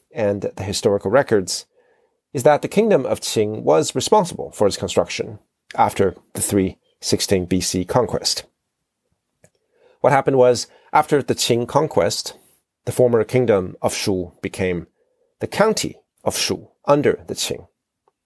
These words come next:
In two fifty-six B C, the king of Qing appointed a new man to the position of the governor of Shu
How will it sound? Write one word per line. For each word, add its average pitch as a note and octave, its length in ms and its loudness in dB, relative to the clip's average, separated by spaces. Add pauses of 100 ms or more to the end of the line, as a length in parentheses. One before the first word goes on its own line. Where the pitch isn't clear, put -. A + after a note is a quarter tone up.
(1300)
In A#2+ 420 0 (200)
two D#3 140 2
fifty-six - 760 0
B - 180 -4
C, G#2+ 400 -4 (720)
the - 80 -4
king C3 340 0
of A#2 180 -2
Qing G#2+ 480 -2 (180)
appointed A#2+ 600 0 (280)
a A#2+ 40 -2
new F#3+ 200 6
man C#3+ 440 0 (420)
to A2+ 100 -2
the G#2+ 80 -4
position A2 500 0 (240)
of - 140 -6
the A#2 60 -2
governor F#2 520 -2
of F#2+ 160 -4
Shu - 320 -6